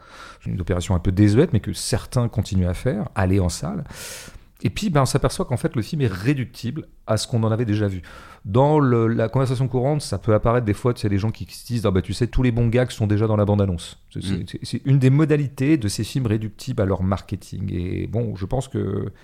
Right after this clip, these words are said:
Speaker 1: pour une part, euh, les Olympiades est un peu concerné par ça. Mais en ce moment, c'est développer un certain vecteur de marketing, ce qu'on pourrait appeler les problématiques sociétales. Par exemple, il y a un marketing féministe. Et par exemple, il y a un marketing racial.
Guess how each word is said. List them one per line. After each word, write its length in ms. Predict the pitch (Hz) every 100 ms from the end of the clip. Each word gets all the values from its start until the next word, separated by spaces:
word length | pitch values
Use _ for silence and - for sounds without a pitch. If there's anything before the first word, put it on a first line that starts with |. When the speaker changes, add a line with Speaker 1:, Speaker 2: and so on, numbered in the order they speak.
| - - - - -
Speaker 1:
pour 180 | - 120
une 140 | 120 113
part, 440 | 135 139 127 92
euh, 420 | 98 92 90 90 98
les 160 | 101
Olympiades 440 | 104 104 98 127 117
est 160 | -
un 60 | 110
peu 120 | 123
concerné 440 | 120 107 - 104 98
par 180 | -
ça. 240 | - 104 -
Mais 360 | 113 151 - - - - - - - - -
en 40 |
ce 80 | -
moment, 120 | 131 170
c'est 160 | -
développer 440 | 98 123 135 160 -
un 140 | 208
certain 680 | 202 - - 117 113 104 - - - _ _ _ _ _
vecteur 540 | 95 156 165 135 147 110
de 60 |
marketing, 500 | 90 85 98 - 160 151 -
ce 80 |
qu'on 80 | -
pourrait 140 | 107 107
appeler 160 | 135
les 80 | 147
problématiques 440 | - 107 107 - -
sociétales. 760 | - 113 - 92 104 180 - - - - - - - -
Par 120 | - 92
exemple, 320 | 87 98 -
il 60 |
y 40 | 92
a 40 |
un 60 | 90
marketing 480 | 92 - 92 101 90
féministe. 560 | 101 110 104 - - - - -
Et 80 |
par 180 | - 82
exemple, 420 | 82 82 95 92
il 40 | 87
y 40 |
a 80 | 85
un 40 |
marketing 600 | 87 95 - 104 - 98 87
racial. 500 | 98 - 120 98